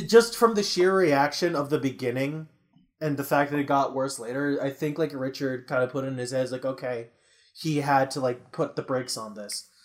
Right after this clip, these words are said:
Which I do wanna bring up because I had my own encounter with Richard, like, years ago, back when I still had my DeviantArt account. I actually found his and I contacted him through there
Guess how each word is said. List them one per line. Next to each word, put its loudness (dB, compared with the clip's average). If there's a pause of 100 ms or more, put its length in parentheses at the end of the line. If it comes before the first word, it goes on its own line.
(200)
Which 4 (800)
I 6
do 4
wanna 4
bring 0
up -2
because -4
I 2
had 0
my -2
own -4
encounter -8
with -6
Richard, -6
like, -14
years -6
ago, -10
back -2
when -6
I -6
still -4
had -6
my -12
DeviantArt -14
account. -20 (540)
I -2
actually 0
found 0
his -4 (160)
and -8
I -10
contacted -2
him -16
through -2
there -6